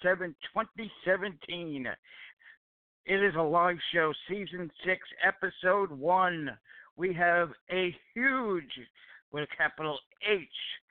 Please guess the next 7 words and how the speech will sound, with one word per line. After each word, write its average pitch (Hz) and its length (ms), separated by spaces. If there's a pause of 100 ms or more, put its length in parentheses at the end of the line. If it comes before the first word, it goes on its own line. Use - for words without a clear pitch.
(360)
tonight 190 340 (420)
on 175 240
the 180 60
program. 160 760 (320)
We 202 240
will 185 280
discuss 175 720